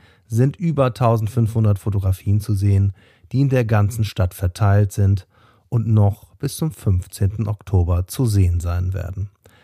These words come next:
Alles draußen, alles kostenlos, ohne Eintritt, auf Aludibund aufgezogen, hingen die Fotografien an den Häuserwänden und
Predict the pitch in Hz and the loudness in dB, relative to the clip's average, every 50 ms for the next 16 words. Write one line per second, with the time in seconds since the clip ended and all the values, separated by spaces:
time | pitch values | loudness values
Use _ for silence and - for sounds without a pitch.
0 | _ _ - 120 120 123 113 - - 113 110 120 131 - - 139 131 127 127 117 | _ _ -4 0 0 0 0 0 -2 0 2 2 0 0 0 0 0 0 0 -4
1 | _ _ _ _ - - 120 117 107 - - 127 120 - - - 123 113 113 110 | _ _ _ _ -2 0 0 0 0 0 0 -2 -2 -2 -2 -2 0 2 2 2
2 | 107 107 101 - - - - 143 147 131 104 110 117 117 110 - - 107 107 98 | 2 0 -2 -4 -8 -4 0 0 0 2 0 0 0 0 -2 -2 -2 -2 -2 -2
3 | - - - 117 104 - - 127 131 135 127 120 135 147 123 127 123 113 - - | -2 -4 -6 -6 -4 -4 -4 -2 0 0 0 0 0 0 0 0 0 0 -2 -4
4 | 104 - - 104 101 - - 104 101 101 101 104 101 - - - _ _ _ _ | -4 -4 -4 -8 -6 -4 -2 0 0 2 2 0 0 -2 -6 -16 _ _ _ _
5 | _ _ - 120 120 120 117 113 117 120 120 - - 143 - - 127 113 113 104 | _ _ 0 2 4 4 4 4 2 0 -2 -6 -8 -8 -4 -4 -2 -2 -2 0
6 | 101 101 95 - - 98 92 90 92 92 - - 120 123 131 120 107 98 90 90 | 0 -2 -2 -2 -2 0 0 2 0 0 0 0 0 0 2 0 0 2 2 2
7 | 90 90 90 87 82 90 87 90 85 87 90 87 90 90 _ - _ _ _ _ | 4 4 2 0 2 2 0 0 0 0 0 -2 -2 -2 _ -12 _ _ _ _
8 | - - 98 98 87 85 85 - - | -4 0 2 2 2 2 0 -4 -10